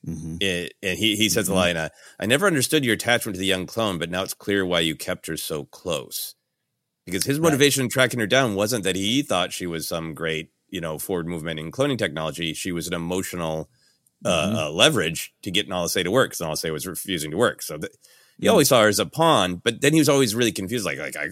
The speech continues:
Speaker 2: "Okay, I guess if you care about her." And the fact that he's like,
Speaker 1: <laughs>
Speaker 2: "Aha, you never cared about her, Nala Se.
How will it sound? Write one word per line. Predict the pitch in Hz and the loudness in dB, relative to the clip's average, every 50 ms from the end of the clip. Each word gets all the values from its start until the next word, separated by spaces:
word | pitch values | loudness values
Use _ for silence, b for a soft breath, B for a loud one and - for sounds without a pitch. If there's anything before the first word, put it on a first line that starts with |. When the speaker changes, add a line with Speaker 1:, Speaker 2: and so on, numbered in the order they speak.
| - | -6
Speaker 2:
"Okay, | 107 120 160 139 110 | -2 2 4 4 4
I | 85 | 4
guess | 76 107 120 113 104 | 4 2 2 2 2
if | 82 | -2
you | 80 69 | -4 -6
care | - - - 120 151 139 | -6 -2 0 2 2 2
about | 92 85 76 73 | 2 0 0 -2
her." | 73 78 76 - B B B B B B B 120 | -2 -4 -6 -8 B B B B B B B 0
And | 131 135 | 0 2
the | 120 | 4
fact | 165 143 147 147 131 | 6 6 6 6 4
that | 139 131 | 4 4
he's | 143 147 107 | 4 4 4
like, | 117 101 92 - _ | 4 2 0 0 _
Speaker 1:
<laughs> | - | 2
Speaker 2:
"Aha, | 147 160 156 151 143 135 143 170 170 180 170 165 151 143 | 4 6 6 6 4 2 2 2 4 6 6 6 4 4
you | 135 127 127 | 2 0 -2
never | 131 131 135 143 143 139 127 127 123 120 104 - _ - | -2 0 2 2 2 2 2 0 -2 -2 -2 -6 _ -12
cared | - 156 151 151 151 147 147 | -4 0 2 4 4 4 4
about | 135 107 117 110 107 101 | 2 2 2 2 2 0
her, | 104 101 | 0 -2
Nala | 101 98 98 98 95 | -4 -4 -4 -4 -6
Se. | 92 - - 98 92 92 90 92 85 | -6 -6 -6 -4 -2 -2 -2 -4 -6